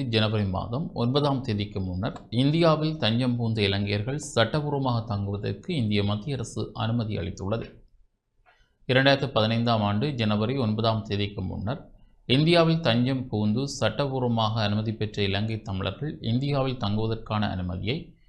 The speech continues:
இந்திய மத்திய அரசு வழங்கியுள்ளது. செல்லுபடியாகும் கடவுச்சீட்டு, பயண ஆவணங்கள் அல்லது விசா இல்லாமல் இருப்பது கண்டுபிடிக்கப்பட்டால் அவர்களுக்கு தண்டனை விதிப்பிலிருந்து இந்திய உள்துறை அமைச்சு விலக்களித்துள்ளது.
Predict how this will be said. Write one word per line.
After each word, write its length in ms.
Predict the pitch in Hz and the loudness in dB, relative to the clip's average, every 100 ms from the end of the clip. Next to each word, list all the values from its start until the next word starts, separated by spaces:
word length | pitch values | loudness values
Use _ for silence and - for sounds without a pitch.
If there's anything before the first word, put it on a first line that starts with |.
| _ _ | _ _
இந்திய 320 | 127 135 143 | 0 6 6
மத்திய 340 | 127 123 123 160 | 6 4 2 -2
அரசு 260 | 110 - 107 | -2 -4 -4
வழங்கியுள்ளது. 680 | 95 92 92 95 113 123 - - - - _ _ - | -4 -4 -4 0 0 0 -4 -14 -20 -20 _ _ 0
செல்லுபடியாகும் 760 | 131 135 135 135 131 127 123 | 2 4 2 2 4 4 0
கடவுச்சீட்டு, 640 | 107 101 104 - 110 - 160 - | 0 0 0 -2 -4 -4 -4 0
பயண 220 | 117 127 | 2 4
ஆவணங்கள் 460 | 113 101 101 107 98 | 4 2 0 0 0
அல்லது 220 | 95 117 101 | 0 2 4
விசா 440 | 120 139 - 143 - | 4 0 0 -2 -4
இல்லாமல் 540 | - 98 87 90 135 165 - | -6 -4 -4 -4 -4 -6 -2
இருப்பது 460 | 117 139 139 147 147 | 2 2 0 -6 -4
கண்டுபிடிக்கப்பட்டால் 1000 | 113 104 101 101 87 87 - - 131 - _ _ _ - | -2 0 0 -2 -4 -8 -8 -6 -8 -10 _ _ _ 4
அவர்களுக்கு 380 | 131 143 143 139 | 6 6 2 0
தண்டனை 320 | 135 139 165 | 0 0 0
விதிப்பிலிருந்து 680 | 135 117 120 120 110 113 131 135 | 0 0 0 -2 0 0 -2 -2
இந்திய 340 | - 113 117 113 | -2 0 2 2
உள்துறை 340 | 120 120 143 113 | 2 0 -2 0
அமைச்சு 340 | 104 101 147 143 | 0 -2 -8 -4
விலக்களித்துள்ளது. 760 | 104 92 95 92 - 104 - | -2 -4 -6 -8 -2 0 0